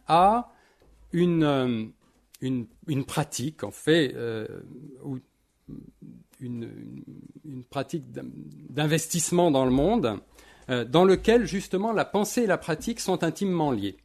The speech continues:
Et, euh, d'un point de vue, je dirais, quasi méthodologique, ça, ça se traduit par, euh, l'induction.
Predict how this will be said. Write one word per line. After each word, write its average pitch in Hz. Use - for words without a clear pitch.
Et, 202
euh, 156
d'un 175
point 202
de 170
vue, 160
je 113
dirais, 143
quasi 185
méthodologique, 147
ça, -
ça 214
se 156
traduit 214
par, 220
euh, 127
l'induction. 165